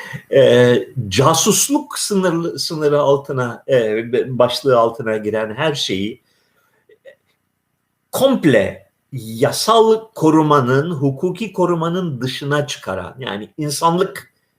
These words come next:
sevi-, şeyinin, e, kategorisinin dışına çıkaran, bunlara karşı yapılacak olan her şeyi yasal kılan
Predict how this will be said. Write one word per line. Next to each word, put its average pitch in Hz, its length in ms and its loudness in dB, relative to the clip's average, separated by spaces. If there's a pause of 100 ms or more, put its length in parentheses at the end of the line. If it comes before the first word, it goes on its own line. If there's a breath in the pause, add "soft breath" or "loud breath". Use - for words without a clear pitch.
(720)
sevi-, 143 420 -2
şeyinin, 123 680 0
e, 120 300 2
kategorisinin 139 760 0
dışına 139 380 -4
çıkaran, 107 420 -6 (360 loud breath)
bunlara 185 400 4
karşı 180 340 0
yapılacak 160 460 -2
olan 165 240 2
her 214 320 -4
şeyi 143 500 -4
yasal 135 600 -2
kılan 101 500 -4